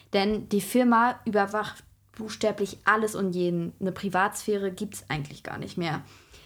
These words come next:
Sie behaupten zwar, dass diese totale Transparenz gut für die Gesellschaft sei, aber eigentlich nutzen sie die Daten, um die Menschen zu manipulieren und zu kontrollieren. May sieht, wie ihre Freunde und Familie darunter leiden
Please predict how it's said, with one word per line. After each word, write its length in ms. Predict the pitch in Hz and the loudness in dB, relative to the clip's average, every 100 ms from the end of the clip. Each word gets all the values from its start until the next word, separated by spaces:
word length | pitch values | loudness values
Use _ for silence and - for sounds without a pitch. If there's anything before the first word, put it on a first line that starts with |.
| - | -6
Sie 140 | 220 | 2
behaupten 500 | 202 202 220 262 233 | 4 6 4 4 0
zwar, 320 | 214 190 190 | 0 2 2
dass 160 | 190 190 | 2 -4
diese 260 | - 190 185 | -4 -6 -6
totale 460 | 196 180 202 196 | -6 -4 0 0
Transparenz 800 | 190 190 185 - 180 185 196 196 - | -2 -6 -6 -6 -4 -2 -4 -6 -6
gut 180 | 226 226 | -4 -4
für 120 | 214 | -6
die 100 | 190 | -4
Gesellschaft 560 | 180 175 196 220 185 - | -2 0 0 -2 -6 -2
sei, 380 | 180 185 233 - - _ _ - | 0 0 -2 -8 -20 _ _ 2
aber 360 | 185 185 180 | 4 4 4
eigentlich 640 | 180 190 233 240 262 262 - - | 2 2 0 2 2 0 -6 -4
nutzen 380 | 208 214 - 208 | -4 -2 -4 -2
sie 120 | 208 | -2
die 140 | 196 | -2
Daten, 520 | 190 185 190 202 196 | 0 0 0 -2 -4
um 180 | 202 202 | -4 -4
die 100 | 185 | -2
Menschen 380 | 190 190 185 185 | -2 -4 -4 -10
zu 180 | - 196 | -6 -2
manipulieren 800 | 185 185 180 - 196 196 190 - | 0 0 -2 -2 0 2 0 -2
und 220 | 190 185 | -2 -2
zu 160 | - 220 | -2 -2
kontrollieren. 680 | 233 240 - 170 160 160 147 - - - _ _ - - | 2 2 0 -6 -4 -6 -8 -10 -10 -12 _ _ -18 -6
May 300 | 208 208 208 | 0 4 2
sieht, 380 | 202 240 262 - _ - - _ _ - | 4 2 2 -4 _ -20 -20 _ _ -2
wie 160 | 233 190 | 2 2
ihre 180 | 202 | 0
Freunde 380 | 208 - 220 226 | 0 4 4 4
und 140 | 190 185 | 0 0
Familie 320 | 202 214 196 | 2 4 4
darunter 360 | 185 185 180 | 2 0 -2
leiden 480 | 180 175 180 175 160 | 0 0 0 -2 -6